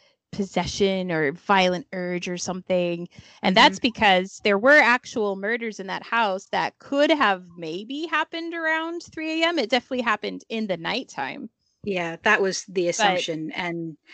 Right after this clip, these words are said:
Speaker 1: Right.
Speaker 2: I, I get, like, inordinately angry about
Speaker 1: Mm-hmm.
Speaker 2: Amityville because, you know, sure, the Lutz family probably went through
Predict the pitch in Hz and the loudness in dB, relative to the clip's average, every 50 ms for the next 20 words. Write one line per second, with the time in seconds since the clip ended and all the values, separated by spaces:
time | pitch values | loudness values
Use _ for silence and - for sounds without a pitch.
0 | - - - 175 165 165 - 240 294 370 403 359 262 - _ - - _ - 240 | -14 -10 -8 -6 -4 -2 0 0 2 2 2 0 -2 -4 _ -20 -10 _ 2 4
1 | 285 339 349 277 - 269 247 240 233 - _ - 220 190 185 175 175 - - - | 4 4 4 2 4 4 4 4 2 -4 _ -10 -6 -4 -2 -2 -2 -4 -8 -12
2 | _ _ _ _ _ _ _ _ _ _ - 214 202 202 190 180 185 196 196 196 | _ _ _ _ _ _ _ _ _ _ -2 0 0 0 2 2 2 2 2 0
3 | 196 190 - 185 185 175 170 - - 175 170 160 170 160 160 151 - - - - | -2 -4 -4 -4 -4 -4 -2 -2 -2 -2 -2 -2 -2 -4 -6 -6 -6 -6 -8 -8
4 | - _ _ _ _ _ _ _ _ _ _ - 185 175 170 170 160 170 - 170 | -14 _ _ _ _ _ _ _ _ _ _ -4 -2 0 0 0 -2 -2 -4 -4
5 | 170 165 160 160 170 165 151 160 156 165 185 - - - - - - - _ - | -4 -4 -6 -6 -8 -8 -8 -6 -6 -6 -6 -8 -10 -16 -20 -20 -20 -12 _ -4
6 | 220 220 - - 214 196 190 185 180 - - - 202 208 196 202 196 190 190 - | -4 -2 -2 0 0 2 2 0 -2 -6 -8 -6 -2 0 0 2 2 2 0 -2
7 | - - - - - - 269 269 269 277 277 269 226 - 226 220 220 220 220 220 | -4 -4 -2 0 2 4 4 4 6 6 4 2 2 0 0 0 2 2 0 0
8 | - - - 220 214 220 214 214 214 - - 208 196 202 208 208 190 185 185 - | -2 -4 -2 -2 0 0 -2 -2 -4 -2 -2 0 2 2 2 2 2 0 -4 -6
9 | - - - 180 175 175 170 170 160 | -6 -6 -2 -2 0 0 -2 -2 -6